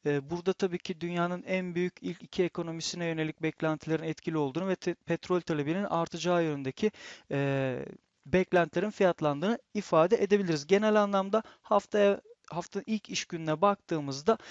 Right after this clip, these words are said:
e, öne çıkan gelişmelerin bunlar olduğunu ifade edebiliriz temel analiz tarafında.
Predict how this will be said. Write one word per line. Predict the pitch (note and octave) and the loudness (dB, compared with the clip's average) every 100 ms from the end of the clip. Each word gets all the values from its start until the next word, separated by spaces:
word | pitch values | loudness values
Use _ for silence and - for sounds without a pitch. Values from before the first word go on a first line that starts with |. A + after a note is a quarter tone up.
| - - | -18 -12
e, | D3+ | -4
öne | C#3 C#3 F3 G3+ | -2 0 -2 -2
çıkan | G3+ - F3 | -2 0 0
gelişmelerin | F3 F#3+ - E3 E3+ G#3 | 2 0 0 -2 -2 -2
bunlar | F#3+ F#3+ | -4 -2
olduğunu | F3+ D#3 C#3 F#3 A3 _ - | 0 -2 -2 -4 -4 _ -10
ifade | G3 G3 F3+ F#3 - | -2 4 6 4 2
edebiliriz | F#3+ G3+ F#3+ E3+ - | 2 2 2 0 0
temel | E3 D#3 D3 | 0 2 0
analiz | D3+ G#3+ - | 0 -2 0
tarafında. | F#3+ E3 - C#3+ A3+ | 0 0 -4 -2 -2